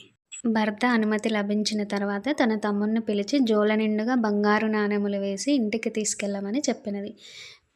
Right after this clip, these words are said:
ఆ సంతోషంతో తిరుగు ప్రయాణమైన తమ్ముడు మార్గ మధ్యలో కాలకృత్యములు తీర్చుకొనుచుండగా ఆ మూటను ఎవరో దొంగిలించిరి.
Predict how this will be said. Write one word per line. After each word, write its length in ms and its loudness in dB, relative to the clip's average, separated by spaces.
ఆ 60 -2
సంతోషంతో 840 0
తిరుగు 300 0
ప్రయాణమైన 680 -2
తమ్ముడు 440 -4
మార్గ 440 2
మధ్యలో 360 0
కాలకృత్యములు 840 -4
తీర్చుకొనుచుండగా 1120 -6
ఆ 140 -2
మూటను 480 0
ఎవరో 340 -2
దొంగిలించిరి. 880 -2